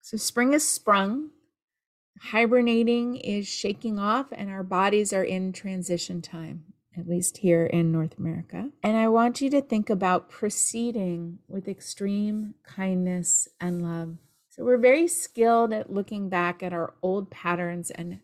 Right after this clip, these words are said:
practices and habits that we would like to change and defining what we want to do more of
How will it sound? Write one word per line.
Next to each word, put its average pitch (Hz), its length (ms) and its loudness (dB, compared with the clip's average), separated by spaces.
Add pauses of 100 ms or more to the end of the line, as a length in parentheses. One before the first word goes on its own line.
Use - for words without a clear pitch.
(140)
practices 180 840 0
and 170 220 -8
habits 170 680 -2 (360)
that 180 80 0
we 196 120 4
would 180 160 2
like 185 240 2
to 226 120 -8
change 165 500 -4
and 180 180 -6
defining 233 720 -2
what 208 160 -2
we 202 100 -2
want 190 280 -2
to 196 100 -10
do 190 180 -4
more 202 440 0
of 175 340 -4